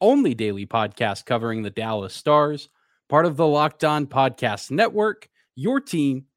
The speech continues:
every day. I'm your host, Dane Lewis, your local expert on all things Dallas Stars hockey, coming to you on this Tuesday, June twentieth. And whether this is your first time here or you are a recurring listener, thank you for stopping by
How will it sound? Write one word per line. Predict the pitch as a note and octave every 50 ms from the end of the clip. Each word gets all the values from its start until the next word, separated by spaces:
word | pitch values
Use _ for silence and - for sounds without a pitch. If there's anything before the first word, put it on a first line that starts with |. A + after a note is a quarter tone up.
| _ _ _ _ _ _ -
every | B2 A#2+ A#2 B2+ B2
day. | A#2 A2+ G#2+ G2 F#2
I'm | F#2 F#2+ A2 B2
your | B2+ A#2+ G#2+
host, | G#2 A#2+ A#2+ A2 - -
Dane | A#2+ A#2+ A#2+
Lewis, | A#2+ A#2+ B2 A#2+ A2+ - - -
your | - A#2+ C#3+ F3 F#3
local | F3 E3 E3 D#3+ - C#3+
expert | A#2 D3 - - - D#3 D3 - -
on | C#3+ D3 C#3 -
all | - F3+ G#3
things | G#3 - - A#2+ G#2 G2+ G2 - -
Dallas | - A2 G#2+ G#2 G2+ G2 -
Stars | - - G#2+ G2 G2+ -
hockey, | - C3+ C#3+ C#3+ - E3 D#3 D#3 - _ _ _ _ _ _ -
coming | - D#3+ F3+ F#3+ E3+
to | C#3 - E3+
you | F3+ F3+ F3+ -
on | - D3+ D#3 D#3 D#3
this | D3+ C#3+ - -
Tuesday, | _ - - F#3 G3+ F#3+ E3 - F3 E3+ E3+
June | D3+ A2 A2 C3 D3 D#3+ D#3+ C#3+
twentieth. | - - - C3+ E3 F3+ - - E3 B2 G#2 F#2+ - _ _ _ _ _ _ _ -
And | G#2+ G#2
whether | A2 A2 A2 B2
this | A2+ A2+ A2 - -
is | B2+ A#2+ A2 G#2
your | G#2 A#2 C3 C#3+ C#3+ C#3
first | - - C#3 C#3 - -
time | - C3 B2+ B2 A2+
here | A#2+ B2+ B2+ B2 B2+ B2 _ _ _ _ _
or | - C#3 D#3+ F3+
you | F3 F#3+ F3+ F#3
are | E3+ F3
a | E3
recurring | D#3 C3+ B2+ A2+ - - F3 F#3 F#3 D#3
listener, | D3 C#3+ - - D3+ C#3 C#3
thank | C3 - C#3 C#3 -
you | D3
for | C#3 - B2
stopping | - - B2+ B2 A#2+ - A2+ G#2
by | G2+ A2 A2+ A2+ A2+ A2+